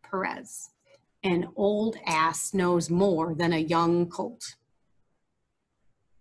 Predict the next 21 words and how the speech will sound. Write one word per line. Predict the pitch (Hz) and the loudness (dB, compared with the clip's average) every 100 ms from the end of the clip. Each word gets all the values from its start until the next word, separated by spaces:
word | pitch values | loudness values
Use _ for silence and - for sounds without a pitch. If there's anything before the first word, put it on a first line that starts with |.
| _ _ _ - | _ _ _ -6
What | 285 | -2
is | 294 | 0
she | - | 0
saying | 254 - 190 180 170 | 0 0 0 2 0
there? | - - - _ _ _ _ _ _ | -6 -10 -14 _ _ _ _ _ _
"I'm | 196 185 | 2 4
a | |
lot | 180 180 269 | 6 4 4
older | 214 233 180 | 0 2 0
than | 156 160 | 2 0
you | 160 156 | 0 -2
are, | 147 65 - _ _ | -2 -4 -6 _ _
so | - 190 | -8 0
I | 180 180 | 2 0
can | 185 | -4
figure | 170 170 156 156 | -6 -8 -6 -6
it | 151 | -6
out." | - - _ _ _ _ _ _ _ _ _ _ _ _ | -8 -10 _ _ _ _ _ _ _ _ _ _ _ _
And | - 165 - _ _ _ | -4 -4 -4 _ _ _
she's | - | -4
gotta | 196 175 | -2 -2